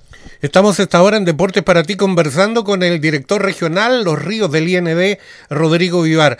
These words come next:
Eh, director, nuestro colega y director de este espacio deportivo es docente, es profesor, Juan Carlos Herrera,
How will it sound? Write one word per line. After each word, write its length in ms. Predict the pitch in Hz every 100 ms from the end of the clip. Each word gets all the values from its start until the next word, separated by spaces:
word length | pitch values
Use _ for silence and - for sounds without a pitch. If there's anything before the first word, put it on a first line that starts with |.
| - -
Eh, 160 | 147 151
director, 720 | 143 170 147 - 233 247 -
nuestro 720 | 143 165 175 _ 170 165 156
colega 540 | 139 156 196 202 220 202
y 200 | 156 156
director 580 | 135 151 131 - 262 214
de 80 | 143
este 200 | - 156
espacio 440 | - 185 - 170
deportivo 600 | 156 151 139 190 190 208 - - _ _ -
es 300 | 208 - -
docente, 640 | 139 151 - 180 120 110
es 60 | 143
profesor, 640 | - 139 131 - 156 123
Juan 180 | - 120
Carlos 360 | - 147 135 131
Herrera, 400 | 127 123 107